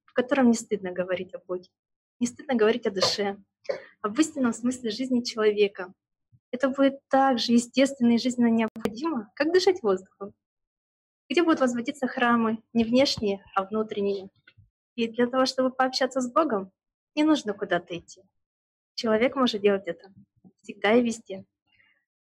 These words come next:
Даже сейчас, на сегодняшней нашей дружеской встрече, прямо сейчас, мы можем почувствовать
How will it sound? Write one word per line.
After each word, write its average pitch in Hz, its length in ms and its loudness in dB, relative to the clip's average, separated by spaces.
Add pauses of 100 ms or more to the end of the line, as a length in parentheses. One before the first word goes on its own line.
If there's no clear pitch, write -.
Даже 269 180 4
сейчас, 233 640 0 (580)
на 220 280 -4
сегодняшней 247 680 -2
нашей 240 320 -6
дружеской 370 400 2
встрече, - 560 -6 (440)
прямо 330 280 4
сейчас, 381 560 0 (460)
мы 220 360 0
можем 254 380 -6
почувствовать 233 840 -6